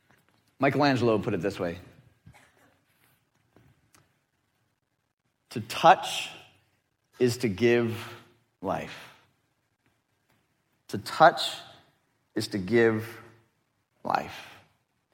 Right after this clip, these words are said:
What Jesus is doing here brilliantly is not just healing someone of a skin disease.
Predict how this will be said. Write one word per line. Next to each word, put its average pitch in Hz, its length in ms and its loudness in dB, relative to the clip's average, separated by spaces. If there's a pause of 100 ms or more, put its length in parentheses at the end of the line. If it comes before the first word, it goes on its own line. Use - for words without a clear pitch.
(1400)
What 131 140 -2
Jesus 175 360 4
is 147 120 2
doing 143 300 6
here 120 180 2
brilliantly 101 540 0
is 95 120 -2
not 120 260 4
just 120 180 -4
healing 110 320 -2
someone 95 280 -4
of 82 100 -6
a - 40 -10
skin 104 280 -4
disease. 76 600 -8